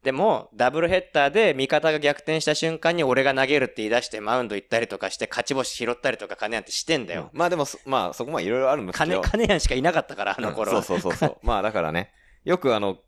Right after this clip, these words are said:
Speaker 2: 最初から巨人にいたら五百勝してたとかっていう言われるんだけど、実はヤクルト、国鉄だからこそ、
Speaker 1: そう。
Speaker 2: 勝てたっていうのも実は結構あるんですよ。
Speaker 1: <laughs> そうなんですよ、まさに。
Speaker 2: っていう、まあ、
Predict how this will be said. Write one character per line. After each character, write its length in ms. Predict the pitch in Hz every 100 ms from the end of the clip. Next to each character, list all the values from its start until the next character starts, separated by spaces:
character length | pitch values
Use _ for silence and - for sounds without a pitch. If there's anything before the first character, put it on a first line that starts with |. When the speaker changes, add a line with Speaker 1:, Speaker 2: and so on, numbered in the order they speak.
| _ _ _ -
Speaker 2:
最 180 | - 156
初 100 | 180
か 120 | 165
ら 80 | 165
巨 140 | 175
人 100 | 156
に 60 | 123
い 40 |
た 80 | 110
ら 80 | 95
五 100 | 104
百 140 | 123
勝 160 | - 104
し 60 |
て 80 | 117
た 100 | 104
と 100 | 98
か 80 | 90
っ 200 | - _
て 100 | 110
い 280 | 110 110 107
う 40 |
言 140 | 113 113
わ 80 |
れ 100 | 131
る 100 | 147
ん 40 | 135
だ 80 | 98
け 80 |
ど、 100 | 82
実 280 | 80 104 -
は 80 | 175
ヤ 120 | 123
ク 100 | 156
ル 80 | 180
ト、 120 | -
国 160 | - 143
鉄 260 | - 180
だ 100 | 202 202
か 80 |
ら 80 | 170
こ 80 | 156
そ、 180 | - 175
Speaker 1:
そ 140 | 202 143
う。 100 | -
Speaker 2:
勝 200 | 151 -
て 60 |
た 80 | 127
っ 60 | -
て 100 | 123
い 40 |
う 20 |
の 80 | 120
も 100 | 139
実 180 | 90 117
は 60 |
結 180 | 107 110
構 140 | 82 82
あ 40 |
る 80 | 82
ん 40 |
で 80 | -
す 60 | -
よ。 80 | -
Speaker 1:
<laughs> 20 |
そ 280 | - 151 127
う 20 |
な 80 | 95
ん 80 |
で 80 | 98
す 160 | - 92
よ、 100 | 85
ま 140 | 87
さ 120 | 90
に。 20 | 82
Speaker 2:
っ 20 |
て 100 | 104
い 200 | 87 87
う、 40 |
ま 380 | 87 87 67
あ、 60 | -